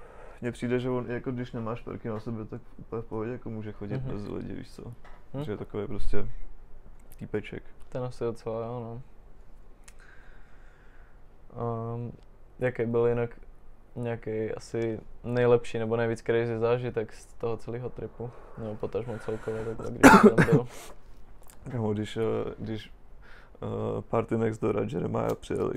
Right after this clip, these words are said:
Speaker 1: k Murdovi domů nahrávat v, ve stejný čas.
Speaker 2: OK.
Speaker 1: To bylo mega vtipný, no. Že Party přijel sám a Jeremiah přijel prostě ve Versace županu <laughs> asi s deseti buchtama,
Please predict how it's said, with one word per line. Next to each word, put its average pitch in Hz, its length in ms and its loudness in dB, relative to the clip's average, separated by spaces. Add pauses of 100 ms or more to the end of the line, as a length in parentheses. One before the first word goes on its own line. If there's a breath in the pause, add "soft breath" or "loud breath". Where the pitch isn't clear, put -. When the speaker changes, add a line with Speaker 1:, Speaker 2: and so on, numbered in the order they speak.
(100)
Speaker 1:
k - 100 -16
Murdovi 110 380 -2
domů 110 240 -2
nahrávat 113 460 -4 (520 loud breath)
v, 107 200 -4 (420)
ve 110 80 -6
stejný 110 320 -6
čas. 110 320 -6 (220)
Speaker 2:
OK. - 200 -8 (1200 loud breath)
Speaker 1:
To 113 120 -4
bylo 110 160 -2
mega 110 200 -2
vtipný, 85 400 -8
no. 120 180 -6 (1200 soft breath)
Že 117 100 -2
Party 113 320 0
přijel 113 300 0
sám 117 340 0 (2000 loud breath)
a 113 200 -2 (300)
Jeremiah 110 460 2
přijel 113 300 0
prostě 113 300 -8
ve 117 160 -2
Versace 110 540 0
županu 113 420 0
<laughs> - 100 -2
asi 113 260 -4
s 107 80 -2
deseti 110 400 -2
buchtama, 110 500 -2